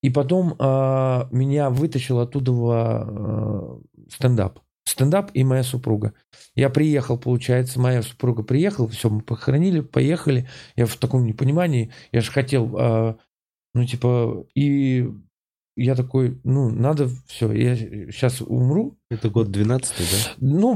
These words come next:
Speaker 1: да, считай, девять лет назад
Speaker 2: Мгм.
Speaker 1: примерно. Вот. И был вторник, мы приехали во вторник, я записался в «Алиби».
Speaker 2: Так.
Speaker 1: И вот как раз первое выступление было в «Алиби».
Speaker 2: И мы тогда же с тобой
Speaker 1: Да, да,
Speaker 2: встретились?
Speaker 1: да.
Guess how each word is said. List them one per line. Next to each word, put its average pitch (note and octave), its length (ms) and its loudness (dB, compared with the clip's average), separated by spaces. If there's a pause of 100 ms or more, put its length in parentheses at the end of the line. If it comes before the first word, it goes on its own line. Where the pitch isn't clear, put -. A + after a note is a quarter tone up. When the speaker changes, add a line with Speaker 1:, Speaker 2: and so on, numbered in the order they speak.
Speaker 1:
да, A3 220 2
считай, - 240 -2
девять D3+ 240 0
лет B2+ 160 0
назад B2+ 240 0
Speaker 2:
Мгм. G#2+ 80 -8
Speaker 1:
примерно. G#2+ 440 -2
Вот. A#2+ 400 0
И C3+ 400 2 (680)
был D#3 180 2
вторник, A3 580 0 (160)
мы A#2+ 120 2
приехали A#2+ 480 0
во A2 140 2
вторник, F3 480 0 (320)
я B2+ 100 2
записался A#2+ 640 0
в B2+ 80 2
«Алиби». C#3+ 360 2 (640)
Speaker 2:
Так. G#2 300 0 (580)
Speaker 1:
И D3 240 4
вот C3 180 0
как B2+ 180 0
раз D#3 160 0
первое C3+ 240 2
выступление B2 480 0
было A2 220 0
в G#2 100 0
«Алиби». G2+ 340 -2 (140)
Speaker 2:
И G2+ 100 2
мы G#2 140 4
тогда G#2 320 2
же G2+ 120 0
с - 60 -6
тобой F#2+ 280 0
Speaker 1:
Да, F3 300 2
да, G#3 160 2
Speaker 2:
встретились? F3+ 40 -2
Speaker 1:
да. F3 320 0